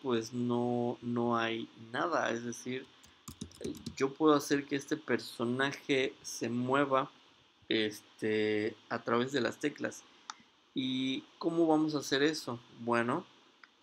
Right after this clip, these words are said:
eso lo vamos a hacer a través de código, pero lo vamos a hacer más adelante. Este, tenemos que ponerle un colisionador. ¿Qué es un colisionador? Pues bueno, es un elemento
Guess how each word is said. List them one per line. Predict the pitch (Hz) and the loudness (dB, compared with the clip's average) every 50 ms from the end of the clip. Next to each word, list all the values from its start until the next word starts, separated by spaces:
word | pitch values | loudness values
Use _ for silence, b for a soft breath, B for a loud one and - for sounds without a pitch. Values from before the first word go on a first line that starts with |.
| _ - | _ -20
eso | - - - 135 | -12 -4 0 2
lo | 131 | 2
vamos | 135 135 127 | 2 2 0
a | 127 | -4
hacer | 117 127 123 | -2 0 0
a | 123 123 | 0 2
través | 123 113 113 113 110 | 2 2 2 2 2
de | 113 110 | -2 -2
código, | - 147 151 156 123 117 113 | 2 2 4 4 4 2 0
pero | - 131 139 | 2 4 6
lo | 151 165 | 6 6
vamos | 185 202 185 - | 6 4 0 -4
a | 151 | -4
hacer | - - 135 135 139 139 139 - - - - | -2 0 2 2 2 0 -4 -10 -20 -20 -12
más | - 135 131 127 123 123 123 127 127 - - - - | -10 -6 0 2 4 4 4 2 -2 -6 -14 -10 -4
adelante. | - 113 107 107 104 104 101 98 98 - - 113 - - B B B B B B B _ _ - - | -2 0 0 0 -2 -2 -4 -6 -6 -12 -14 -14 -16 -16 B B B B B B B _ _ 2 4
Este, | 131 123 123 123 - - - - - 131 120 120 120 120 120 120 120 117 120 120 - - - - - - _ _ _ - - - - - - | 4 4 2 0 -6 -12 -12 -4 0 4 4 6 6 6 6 6 6 4 4 2 -2 -16 -20 -20 -20 -20 _ _ _ -6 -6 -6 -6 -6 0
tenemos | - 170 175 208 226 - | 2 4 4 4 2 2
que | 233 | 0
ponerle | 220 208 196 175 165 170 165 165 | 0 2 4 4 4 6 6 4
un | 165 165 | 4 2
colisionador. | 165 - - 156 139 123 120 120 - 117 113 113 113 117 120 139 | -2 2 4 4 6 6 4 0 0 0 0 2 4 4 2 2
¿Qué | - - 160 | 0 -6 -6
es | 156 - | -4 -4
un | 165 165 | -6 -2
colisionador? | - 170 147 123 120 - - 110 110 107 107 110 110 110 - B B B B B B B - | 0 0 0 0 -2 -4 -6 -4 -2 0 0 0 0 -2 -4 B B B B B B B -10
Pues | - 139 | -8 -2
bueno, | 147 180 190 170 143 139 147 156 - - | 0 2 4 4 4 2 2 0 -4 -4
es | - 139 147 147 - - | -2 0 0 0 0 -2
un | 160 160 | 0 2
elemento | 151 139 123 120 123 123 123 123 - 139 123 | 2 2 2 2 0 0 -2 0 -2 -4 -4